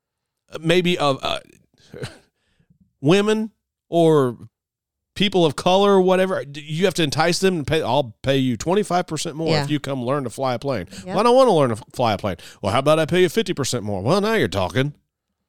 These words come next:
Speaker 1: But I still really don't wanna fly a plane, but you're making it worth the money." That doesn't mean they're gonna be good.
Speaker 2: Right.
Speaker 1: I
Speaker 2: I
Speaker 1: want the
Speaker 2: don't
Speaker 1: guy
Speaker 2: know.
Speaker 1: that likes to fly,
Speaker 2: Right.
Speaker 1: who enjoys his job. That's who I want flying my airplane.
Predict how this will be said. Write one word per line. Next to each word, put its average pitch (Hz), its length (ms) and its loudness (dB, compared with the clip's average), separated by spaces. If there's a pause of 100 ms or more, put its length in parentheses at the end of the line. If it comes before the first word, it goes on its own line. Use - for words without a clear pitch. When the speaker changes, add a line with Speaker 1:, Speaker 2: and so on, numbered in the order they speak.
(440)
Speaker 1:
But 127 100 0
I 123 40 2
still 240 200 2
really 139 160 4
don't 117 140 4
wanna 107 100 0
fly 120 220 -2
a 98 40 -4
plane, 139 320 0
but 107 200 -8
you're 143 120 0
making 147 240 0
it 95 80 -4
worth 120 200 0
the 90 60 -10
money." 101 420 -2 (1120)
That 202 80 -2
doesn't 190 180 0
mean 156 140 4
they're 147 100 2
gonna 147 160 2
be 120 140 0
good. 180 520 2 (200)
Speaker 2:
Right. 160 480 -2
Speaker 1:
I 156 140 0
Speaker 2:
I - 20 4
Speaker 1:
want 294 200 2
the 208 80 0
Speaker 2:
don't 156 60 -4
Speaker 1:
guy 165 140 2
Speaker 2:
know. 175 80 0
Speaker 1:
that 117 120 0
likes 135 300 0
to - 140 -4
fly, 139 580 -2
Speaker 2:
Right. 160 560 -4
Speaker 1:
who 170 140 6
enjoys 165 400 2
his 110 180 -2
job. 107 440 0
That's 156 200 0
who 180 160 4
I 165 80 4
want 165 240 0
flying 151 300 2
my 151 240 0
airplane. 90 580 -8